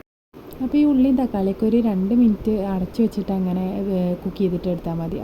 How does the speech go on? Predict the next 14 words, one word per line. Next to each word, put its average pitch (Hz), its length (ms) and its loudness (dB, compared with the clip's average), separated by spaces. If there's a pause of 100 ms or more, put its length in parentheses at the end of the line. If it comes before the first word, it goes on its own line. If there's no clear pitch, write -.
അപ്പോൾ 214 200 -6
തന്നെ 214 400 0
അത്യാവശ്യം 208 460 0
വെന്ത് 196 240 0
കിട്ടിക്കോളും. 175 500 -2 (500)
ഇനി 269 140 2
ഇതിലേക്ക് 226 420 2
വേണ്ട 180 240 0 (340)
പൊടികളും 180 520 0
കൂടി 175 220 0
ഈ 196 40 0 (120)
സമയത്ത് 175 420 -4
ചേർത്ത് 170 280 -4
കൊടുക്കുക. 165 300 -6